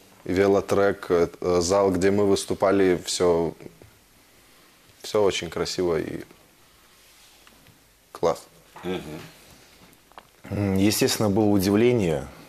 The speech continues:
Speaker 3: Город, э, очень красивый, белоснежный, все, э, в белом мраморе, как сказал Павел.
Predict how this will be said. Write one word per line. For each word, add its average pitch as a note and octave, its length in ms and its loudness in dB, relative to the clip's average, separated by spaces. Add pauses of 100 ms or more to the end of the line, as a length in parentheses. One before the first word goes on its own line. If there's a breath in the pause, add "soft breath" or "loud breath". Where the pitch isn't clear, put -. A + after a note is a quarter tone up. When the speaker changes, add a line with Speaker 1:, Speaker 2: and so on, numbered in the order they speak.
(120 loud breath)
Speaker 3:
Город, F2+ 520 -2
э, E2+ 240 2 (140)
очень G2 300 0
красивый, E2+ 840 0 (440 loud breath)
белоснежный, F2+ 920 0
все, D#2 840 0
э, C#2+ 40 -6
в - 40 -10
белом E2+ 240 0
мраморе, F#2 340 0
как - 140 -8 (280)
сказал D#2 320 -4
Павел. D#2+ 400 -2